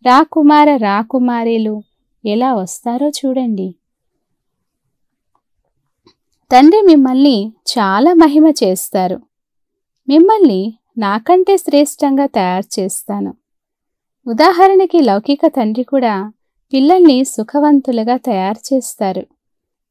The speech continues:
అరవై సంవత్సరాలు అయిందంటే స్వయం వానప్రస్థ స్థితిలోకి వెళ్ళిపోతారు. భక్తిలో మునిగిపోతారు. జ్ఞానాన్ని ఎవ్వరూ ఇవ్వలేరు.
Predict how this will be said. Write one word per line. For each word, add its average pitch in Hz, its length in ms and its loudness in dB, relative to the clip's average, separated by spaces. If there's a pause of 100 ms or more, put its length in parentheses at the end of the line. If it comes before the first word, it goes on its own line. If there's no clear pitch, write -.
(280)
అరవై 233 300 -2
సంవత్సరాలు 214 640 -4
అయిందంటే 208 680 -4 (460)
స్వయం 349 480 0
వానప్రస్థ 269 720 0
స్థితిలోకి 240 680 -4
వెళ్ళిపోతారు. 208 720 -4 (920)
భక్తిలో 240 640 -4 (260)
మునిగిపోతారు. 233 920 -2 (640)
జ్ఞానాన్ని 254 840 0 (160)
ఎవ్వరూ 202 460 -2
ఇవ్వలేరు. 202 540 -2